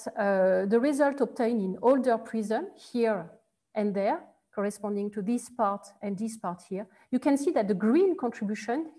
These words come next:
becomes much more, uh, prominent with respect to, on the detriment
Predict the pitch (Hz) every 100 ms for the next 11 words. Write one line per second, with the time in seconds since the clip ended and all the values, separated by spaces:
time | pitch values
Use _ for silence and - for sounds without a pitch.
0 | 202 208 - 226 226 - 240 285 285 -
1 | 247 233 233 180 - 196 240 247 190 233
2 | 254 - _ - 220 226 233 - 202 202
3 | - _ _ _ 214 208 208 220 214 214
4 | 247 247 202 202